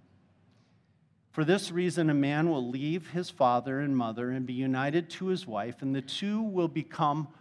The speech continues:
one flesh. This is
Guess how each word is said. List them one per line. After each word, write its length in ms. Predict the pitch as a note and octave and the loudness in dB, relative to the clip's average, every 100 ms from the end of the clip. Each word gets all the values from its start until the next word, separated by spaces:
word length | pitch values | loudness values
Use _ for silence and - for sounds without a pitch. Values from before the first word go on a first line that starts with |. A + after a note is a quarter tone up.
| - | -16
one 380 | A#2 C3+ C#3 C#3+ | -2 0 0 -2
flesh. 600 | - G#2+ - - - - _ _ _ _ _ _ _ _ _ _ _ _ | -2 -2 -2 -8 -16 -20 _ _ _ _ _ _ _ _ _ _ _ _
This 280 | C#3 E3 F3 | -2 0 0
is 320 | D3+ - | -2 -4